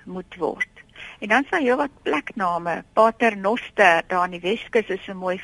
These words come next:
voorbeeld, Onse Vader. Stella, ster, Constantia, standvastigheid. En hier by die Pik het ons manskoshuise ook Latynse name.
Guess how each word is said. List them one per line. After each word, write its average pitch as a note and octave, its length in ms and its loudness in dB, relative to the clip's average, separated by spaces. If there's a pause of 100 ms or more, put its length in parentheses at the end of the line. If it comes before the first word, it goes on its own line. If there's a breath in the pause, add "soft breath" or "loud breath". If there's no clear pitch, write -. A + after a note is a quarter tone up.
voorbeeld, F#3 560 -2
Onse G3 420 -8 (120)
Vader. F#3+ 560 0 (680 soft breath)
Stella, A3 500 4 (360)
ster, F#3+ 420 6 (400 loud breath)
Constantia, - 920 0 (320)
standvastigheid. - 960 -2 (760 loud breath)
En G3+ 140 -6
hier G#3+ 140 -2
by B3+ 140 4
die A3+ 120 -2 (100)
Pik B3 200 2
het A3+ 200 2
ons G3+ 240 -8
manskoshuise B3 1000 -2
ook - 180 -4
Latynse G3+ 600 0
name. E3 520 -8